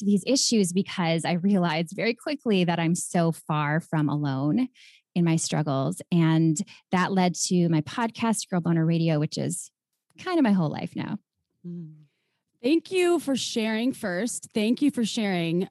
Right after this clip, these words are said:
Speaker 3: August. That's a beautifully vulnerable story and probably hard to share. And, um, so thank you. And second,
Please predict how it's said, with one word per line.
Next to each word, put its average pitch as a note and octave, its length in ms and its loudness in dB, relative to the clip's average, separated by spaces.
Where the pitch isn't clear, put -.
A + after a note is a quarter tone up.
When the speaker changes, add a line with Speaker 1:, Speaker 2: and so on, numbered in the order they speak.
Speaker 3:
August. E3+ 460 -2
That's F#3 200 -4
a A3+ 80 -2
beautifully F#3+ 840 0
vulnerable F3+ 580 0
story F3 640 -2
and E3 440 -2
probably E3+ 360 -2
hard E3 260 -4
to E3 80 -6
share. F3 500 -4
And, F3+ 420 0
um, E3 380 -2
so E3+ 160 -4
thank F3 360 -4
you. C4+ 300 -4
And G#3 180 -2
second, C4 840 -2